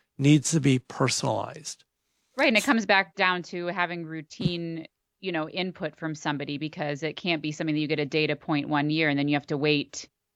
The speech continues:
Speaker 2: you know, several years until something happens. You need someone constantly keeping tabs on the, the, the developments that are going on.
Speaker 1: And they change, you know, you know, so I might see people dependent on the person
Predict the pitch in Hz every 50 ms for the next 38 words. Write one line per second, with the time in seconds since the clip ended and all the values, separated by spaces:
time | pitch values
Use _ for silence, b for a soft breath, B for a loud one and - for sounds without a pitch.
0 | _ _ _ _ _ - 170 175 156 143 139 143 143 - - 190 170 151 165 156
1 | 156 156 170 175 165 160 147 165 151 - 151 147 - 165 147 - - 147 147 147
2 | 170 175 - 156 143 151 160 156 156 147 - 165 151 143 139 - - 156 151 151
3 | 147 - - 156 139 - - 135 135 139 151 156 b b b b _ _ _ _
4 | _ _ - - 180 170 - 156 156 151 - 196 170 165 165 151 143 - 151 139
5 | 139 143 147 143 151 147 143 131 151 143 139 160 - 147 151 165 147 160 143 160
6 | 175 185 165 143 139 127 120 127 - 156 143 143 - 143 139 139 135 131 143 143
7 | 135 107 - - - _ _ - - 165 170 185 190 180 - - - 170 196 240
8 | 254 240 185 135 120 123 - - - - _ _ - - 160 156 156 151 143 139
9 | 143 - - _ _ _ _ - - 190 160 160 143 143 151 - - 180 170 180
10 | 190 202 196 - - - 185 156 - 175 170 - - 170 170 165 160 143 151 160
11 | - - 165 175 165 156 - - 165 165 156 156 151 143 143 131 - 160 156 139
12 | - 160 147 143 139